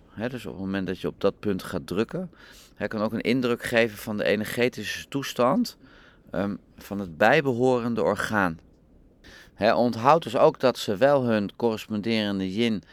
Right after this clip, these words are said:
of yang orgaan behandelen, hè, maar niet, eh, bijvoorbeeld een meridiaanproblematiek. Hè. Als ze bijvoorbeeld een dikke darm meridiaanproblematiek hebben,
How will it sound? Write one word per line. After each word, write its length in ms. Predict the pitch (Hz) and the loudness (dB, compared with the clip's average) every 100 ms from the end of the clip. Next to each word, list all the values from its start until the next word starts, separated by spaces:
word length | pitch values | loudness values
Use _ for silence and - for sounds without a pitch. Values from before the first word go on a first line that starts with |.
| - _ | -20 _
of 80 | _ | _
yang 260 | 87 110 139 | 2 2 2
orgaan 640 | 95 120 - 123 123 123 | 0 -2 -4 -6 -4 -4
behandelen, 640 | 104 104 113 117 110 156 - - - - - - | -4 -4 -4 -4 -6 -8 -12 -20 -20 -20 -20 -16
hè, 200 | - 92 | -2 0
maar 240 | 110 104 101 | 2 0 0
niet, 420 | 98 117 127 - | 0 0 -2 -6
eh, 140 | - | -6
bijvoorbeeld 440 | 92 104 120 113 110 | -6 -2 0 0 -2
een 100 | 110 | 0
meridiaanproblematiek. 1300 | 113 107 104 117 123 113 98 87 85 85 - 90 - | 0 0 2 2 2 0 0 2 0 -4 -6 -10 -10
Hè. 80 | 156 | -10
Als 120 | - | -8
ze 140 | 90 | -10
bijvoorbeeld 360 | 80 90 87 92 | -8 -6 -6 -4
een 60 | |
dikke 220 | 87 101 101 | -4 -4 0
darm 300 | 101 92 95 | 0 0 -2
meridiaanproblematiek 1300 | 92 87 87 87 117 107 117 113 113 110 107 123 - | -2 -2 -2 -2 -4 -2 0 0 -2 -4 -4 -6 -4
hebben, 360 | 107 110 160 | -2 -2 -6